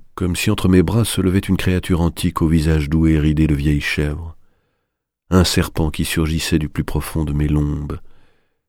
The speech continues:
et je t'adorais ainsi qu'une tante très ancienne et universelle. Je continuais probablement à me remuer serré contre ton corps,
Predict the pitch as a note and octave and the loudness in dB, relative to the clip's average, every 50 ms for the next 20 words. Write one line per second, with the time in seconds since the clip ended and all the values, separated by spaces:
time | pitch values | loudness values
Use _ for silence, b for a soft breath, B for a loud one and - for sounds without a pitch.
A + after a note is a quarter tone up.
0 | _ _ _ _ _ _ _ _ _ _ _ - F2 E2 D#2 F2 - - F#2 E2 | _ _ _ _ _ _ _ _ _ _ _ 2 2 4 4 2 2 2 4 4
1 | F#2 E2+ D2+ D#2 D#2+ D#2 D#2+ - _ _ _ _ _ _ _ _ D2 E2 D#2 - | 4 2 2 2 0 -2 -4 -6 _ _ _ _ _ _ _ _ -2 -2 -2 -2
2 | - - - F#2+ - - - E2 D#2+ D2+ - - F2+ E2+ E2+ D#2 - - - - | -4 -4 -4 -4 -6 -2 0 0 0 0 0 0 0 0 0 0 -4 -6 -4 -2
3 | E2 D#2+ D#2+ E2 D#2+ D2+ - - - E2 D#2+ D#2+ D#2+ D#2 D#2+ - - _ - - | 0 2 2 2 0 0 -2 -4 -4 -4 -4 -2 -4 -4 -6 -8 -12 _ -2 0
4 | D2 C#2+ C#2+ D2+ D2 C#2 D2+ D2 - - - D#2+ D2+ D2+ - E2 F#2 - - - | 0 2 2 2 0 0 -2 -4 -4 -8 -6 -6 -6 -6 -8 -10 -14 -16 -18 -20
5 | _ _ _ _ _ _ _ _ _ _ _ _ _ _ _ _ _ _ _ _ | _ _ _ _ _ _ _ _ _ _ _ _ _ _ _ _ _ _ _ _
6 | _ _ _ _ _ _ _ _ _ - E2+ - - A2 G2+ - G2+ F#2 G2 F#2+ | _ _ _ _ _ _ _ _ _ 0 0 4 4 2 4 4 4 4 4 4
7 | - F2+ E2+ F2+ D#2+ E2+ E2 E2+ F2+ F#2 F#2 E2+ D#2+ E2 E2 E2 D#2 F2 F2+ F2 | 4 4 4 6 6 6 6 6 6 4 4 2 2 2 0 2 4 4 4 6
8 | E2+ F2 F2 D#2+ - - E2 D#2 D2+ D2 - D#2 - - - - D2 C#2+ - - | 6 4 4 2 0 0 0 0 0 0 -2 -4 -6 -6 -6 -6 -4 -4 -4 -2
9 | - F#2 F#2+ F#2+ F#2 - | -2 -2 -2 -2 -4 -6